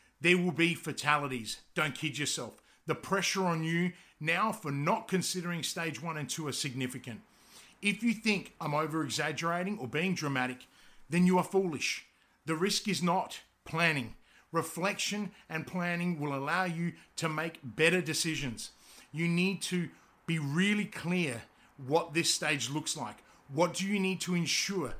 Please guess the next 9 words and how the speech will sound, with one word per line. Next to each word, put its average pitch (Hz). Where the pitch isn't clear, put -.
operations 170
can 151
continue 180
post 220
the 170
impact 147
of -
covid 135
nineteen? 123